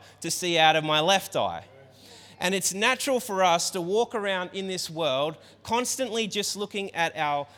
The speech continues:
surroundings, the natural pressures, the friendships, what we have, what we don't have, making logical sense of where we're going and what's to be.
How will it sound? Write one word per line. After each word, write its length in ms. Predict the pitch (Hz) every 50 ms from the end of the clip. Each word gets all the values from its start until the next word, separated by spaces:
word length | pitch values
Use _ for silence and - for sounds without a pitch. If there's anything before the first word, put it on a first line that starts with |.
| -
surroundings, 1040 | _ - - 165 143 135 151 170 185 190 196 196 190 190 196 196 190 190 185 - -
the 100 | - 143
natural 800 | 131 139 147 170 185 190 - - - 196 196 190 190 185 185 175 - - _ _
pressures, 800 | - - 202 202 196 - - 208 196 196 190 185 180 - - - - - - _
the 80 | - 135
friendships, 880 | - - - 196 202 208 208 202 - - 208 196 - - - - - - - _
what 220 | - 175 190 - -
we 100 | 165 156
have, 520 | - - 185 202 208 208 202 202 185 165
what 180 | 165 165 - -
we 140 | 135 135
don't 440 | 123 110 104 196 196 208 214 208 208
have, 420 | 165 202 196 190 185 190 180 - - - - _ -
making 400 | 175 180 180 - 165 147 147 156
logical 500 | 180 202 196 - 196 196 - - 156 143
sense 500 | - - 202 202 196 170 - - - - - - -
of 200 | - 135 147 151
where 260 | 170 190 190 196 196
we're 140 | 185 180 165
going 480 | 151 135 185 185 202 202 202 202 180
and 120 | 151 143 147
what's 280 | 180 190 - - -
to 120 | - - 156
be. 460 | 139 151 196 196 202 202 196 190 -